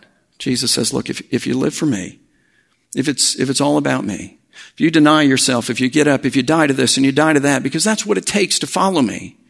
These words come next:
and you in fact follow me, then when you die, what do you lose? You lose nothing. But what do you gain? And if you think about it, you gain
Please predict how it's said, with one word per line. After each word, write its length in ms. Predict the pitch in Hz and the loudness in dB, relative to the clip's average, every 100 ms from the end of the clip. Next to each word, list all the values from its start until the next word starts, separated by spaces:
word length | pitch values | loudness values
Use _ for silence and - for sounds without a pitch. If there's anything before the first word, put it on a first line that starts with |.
| _ - - - | _ -20 -20 -4
and 160 | 165 170 | 0 2
you 160 | 196 220 | 4 2
in 100 | 170 | 2
fact 320 | 202 196 190 | 2 2 2
follow 340 | - 185 175 | 2 2 4
me, 280 | 160 165 120 | 2 0 0
then 200 | 139 139 | 0 0
when 160 | 180 254 | 4 4
you 120 | 208 | 4
die, 280 | 202 143 147 | 0 -2 -2
what 140 | 190 | -2
do 80 | 196 | -2
you 80 | 185 | -4
lose? 400 | 208 196 - 147 | -4 -4 -4 -4
You 100 | 151 | -4
lose 340 | 190 190 - | -2 -4 -4
nothing. 540 | 175 - 254 - - - - - _ _ _ _ _ _ _ _ _ - | -6 -6 -8 -8 -12 -20 -20 -20 _ _ _ _ _ _ _ _ _ -6
But 140 | 156 | -4
what 120 | 151 | -2
do 40 | 202 | 0
you 120 | 165 | 0
gain? 540 | 135 175 120 - - - _ _ _ _ _ _ _ _ _ _ _ _ _ _ _ _ _ _ _ _ - | 0 -2 -2 -6 -12 -20 _ _ _ _ _ _ _ _ _ _ _ _ _ _ _ _ _ _ _ _ -12
And 80 | |
if 60 | 131 | -10
you 80 | - | -4
think 200 | 202 208 | -4 -2
about 240 | 110 113 | -2 0
it, 80 | 113 | 0
you 120 | 117 | -2
gain 580 | 113 131 147 127 127 | 0 2 2 0 -2